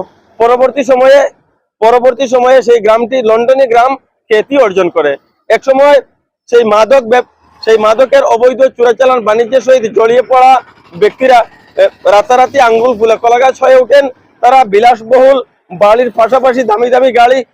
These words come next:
চড়তে শুরু করেন। সেই বিলাসবহুল গাড়ি এবং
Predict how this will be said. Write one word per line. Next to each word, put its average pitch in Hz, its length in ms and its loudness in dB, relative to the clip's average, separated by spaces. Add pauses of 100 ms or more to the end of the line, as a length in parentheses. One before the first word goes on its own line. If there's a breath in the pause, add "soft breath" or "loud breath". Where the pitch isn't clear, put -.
(240)
চড়তে 247 300 -2
শুরু 196 200 -2
করেন। 175 360 -2 (340)
সেই 233 180 0
বিলাসবহুল 240 680 0
গাড়ি 240 220 2
এবং 254 460 -2